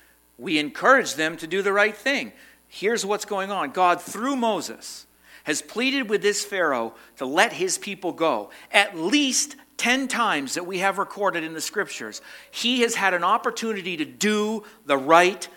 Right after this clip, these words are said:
thing. He has been warned that this is how you're supposed to operate, all to no avail. All to no avail. Thus, and finally, at the end of all things, God says, "Okay, enough's enough.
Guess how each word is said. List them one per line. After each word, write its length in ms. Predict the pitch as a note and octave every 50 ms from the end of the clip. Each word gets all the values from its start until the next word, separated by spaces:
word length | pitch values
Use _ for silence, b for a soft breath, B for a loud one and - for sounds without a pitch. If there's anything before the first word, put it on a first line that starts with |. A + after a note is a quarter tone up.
| B B B
thing. 540 | B - - - G3+ F#3 D#3+ B2+ A2 G#2 G2 - B B B B
He 120 | - -
has 100 | E3 C#3+
been 260 | A#2+ E3 D#3 D3+ C#3 C#3+
warned 380 | F#3+ A3+ G#3+ F#3 D#3+ D3 C#3
that 160 | C#3 C3 -
this 160 | - G#3 - C#4
is 100 | A#3+ -
how 140 | G3+ A3
you're 160 | A3+ A#3 A3+ F#3+
supposed 380 | - A3+ F3 G3+ G3+ F#3 -
to 60 | G#3+
operate, 500 | - F3+ F3 F#3 - E3 D3 C3 A#2+ -
all 220 | - F#3+ F#3 G3+ G#3
to 120 | G#3 G#3 G3
no 220 | F#3 F3+ F3+ F#3
avail. 400 | E3 D#3 D#3 C#3+ B2 G2 F#2 - - _ _ _ _ b b b b b b b b b b b
All 240 | - E3 E3 F3 F#3+
to 100 | F#3 G3
no 220 | F#3 E3+ E3 E3
avail. 400 | E3 C#3+ D3 C#3+ C#3 A#2 G#2+ G#2+ - B B B B
Thus, 540 | A#2 A#2 B2 E3+ F#3 G#3 A3+ - - - - B B B B
and 160 | E3 E3 -
finally, 540 | - - - A#3+ B3 C4+ C4+ A#3 G3+ F3+ F3
at 100 | E3+ E3+
the 140 | F3+ F3+ G3
end 200 | B3 D4 D4+ B3
of 80 | G3
all 220 | F3+ D#3 D3+ D3 C#3
things, 480 | C#3 - D3+ C#3 C3+ C3+ C#3+ C#3+ - B B B B B
God 240 | D#3+ E3 F3+ F#3+
says, 260 | F#3+ - F#3 D#3 - E3
"Okay, 480 | F#3 A3 G#3+ - D3+ C#3 C3 C3 C3 B B B B B B B _ _ _ _ -
enough's 320 | C3+ C#3+ C#3+ C#3 C#3 -
enough. 440 | D3 C#3+ C3 A2 F#2+ - - -